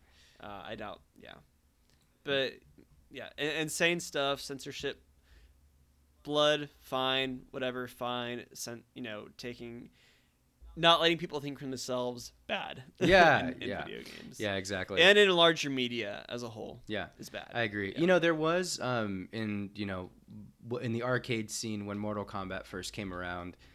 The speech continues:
Speaker 2: like, it really did get a lot of censorship. Like, it went all the way to, like, this, like, the, the American government about that game, you know? And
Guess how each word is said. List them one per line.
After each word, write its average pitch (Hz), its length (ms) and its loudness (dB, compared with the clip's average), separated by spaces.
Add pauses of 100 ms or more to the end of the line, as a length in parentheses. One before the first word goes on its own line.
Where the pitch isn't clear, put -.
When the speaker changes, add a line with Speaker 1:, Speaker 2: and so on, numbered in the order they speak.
(200)
Speaker 2:
like, 98 240 -6
it 123 140 -2
really 123 300 2
did 101 200 -6
get 87 360 -6
a 90 80 -10
lot 82 280 -8
of 78 100 -10
censorship. 71 600 -12
Like, 85 180 -10
it 127 100 -6
went 123 200 -4
all 107 120 -4
the 101 100 -8
way 101 120 -4
to, 101 100 -8
like, 87 200 -10
this, 92 240 -10 (240)
like, 92 220 -6 (260)
the, 117 240 -4 (100)
the 120 220 2
American 110 600 0
government 92 420 -10
about 82 260 -10
that 80 180 -10
game, 87 280 -12
you 92 60 -10
know? 92 200 -8
And 95 120 -10